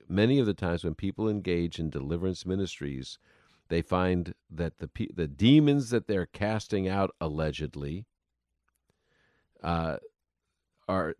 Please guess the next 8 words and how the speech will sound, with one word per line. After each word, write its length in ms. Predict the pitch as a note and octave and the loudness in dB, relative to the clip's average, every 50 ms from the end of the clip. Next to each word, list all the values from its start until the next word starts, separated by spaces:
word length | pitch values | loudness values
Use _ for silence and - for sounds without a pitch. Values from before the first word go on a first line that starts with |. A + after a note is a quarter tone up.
| _ - | _ 0
are 220 | F#2+ F2 E2+ E2+ - | 0 2 2 2 2
areas 420 | G2 G#2 G#2+ A2+ A2 G#2+ G2 E2+ | 4 6 6 6 6 6 4 2
of, 180 | F2 D#2 C#2+ - _ _ - - - _ _ | 0 -2 -2 -6 _ _ -20 -20 -20 _ _
uh, 260 | - E2+ D#2+ D2+ D2+ - - _ - | -6 -6 -4 -6 -6 -8 -12 _ -2
fleshy 600 | G#2 B2+ C3+ C#3 - - C#3+ C#3+ C#3 C3+ C#3+ - _ _ _ _ _ _ _ _ _ _ _ _ _ - | 2 2 2 2 2 0 0 0 0 -2 -6 -12 _ _ _ _ _ _ _ _ _ _ _ _ _ -8
sinful 520 | - - A#2+ A#2 A2 - A#2 A2+ A2+ G#2 - | -2 0 0 0 0 0 0 0 0 -2 -2
attitudes, 680 | - F#2+ F#2+ F2+ E2+ - - D2+ B1+ A#1 - - - - _ _ _ _ _ _ _ _ _ _ _ _ _ _ _ - | -2 -2 -2 -2 -4 -6 -8 -8 -8 -8 -10 -14 -18 -20 _ _ _ _ _ _ _ _ _ _ _ _ _ _ _ -10
uh, 340 | - D#2 D#2+ D#2+ D#2 D2+ C2+ | -6 -4 -4 -4 -4 -4 -6